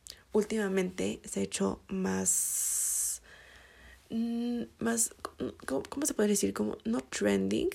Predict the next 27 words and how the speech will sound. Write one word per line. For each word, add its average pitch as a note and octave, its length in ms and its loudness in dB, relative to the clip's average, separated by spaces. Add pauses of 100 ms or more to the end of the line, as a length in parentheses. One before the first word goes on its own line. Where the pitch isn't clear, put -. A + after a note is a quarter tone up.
(360)
pero - 640 2
se, - 580 0
se G#3+ 180 -2
ha G#3+ 100 2
hecho G#3 220 0
muy G#3 200 4
importante G#3+ 680 0
hablar G2 420 0
en G2 100 -2
redes G2+ 180 2
sociales G3 340 2
acerca G3 360 -2
de G3 260 -2 (720)
la G3+ 100 2
salud G3 280 4
mental. G3 520 4 (1300)
Y G#3+ 100 -2
creo A3+ 440 4
que G#3+ 560 0 (1400)
todo A2+ 680 4
el G#3 140 0
internet G3 560 0
últimamente G2+ 600 0
está G2 220 0
como G2+ 340 -2
que - 320 0 (1160)
est-, - 380 0